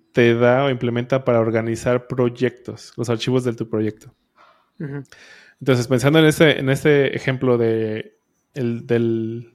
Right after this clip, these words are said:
Speaker 1: sidebar que tú quieres mostrar en el dashboard, pero no quieres mostrar en el login, Next te da una manera de organizar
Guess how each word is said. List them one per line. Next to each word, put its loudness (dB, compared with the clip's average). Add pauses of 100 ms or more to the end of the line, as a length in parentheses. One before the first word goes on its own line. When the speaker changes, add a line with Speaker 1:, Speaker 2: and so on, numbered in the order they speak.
Speaker 1:
sidebar 2
que -10
tú -10
quieres 2
mostrar -4
en -6
el -10
dashboard, 2
pero -2
no -6
quieres -4
mostrar -8
en -8
el -6
login, -2 (460)
Next 2
te 4
da 4
una -2
manera -2
de 4
organizar -2